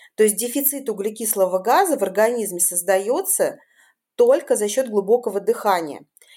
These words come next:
И под глубоким дыханием понимается это не только когда человек, да, там ж-,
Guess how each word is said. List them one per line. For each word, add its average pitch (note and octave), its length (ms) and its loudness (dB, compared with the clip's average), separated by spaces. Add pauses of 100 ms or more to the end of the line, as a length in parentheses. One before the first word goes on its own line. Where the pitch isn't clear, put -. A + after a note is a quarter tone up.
И G#3 80 -6
под G#3+ 180 -2
глубоким B3+ 500 -2
дыханием C4+ 720 -2 (100)
понимается A3 1120 2
это G3 580 0
не A3 180 -4
только E4 320 0
когда G#3 340 2
человек, F#3+ 480 0
да, G#3 140 2
там F3+ 200 -2
ж-, F3 120 -10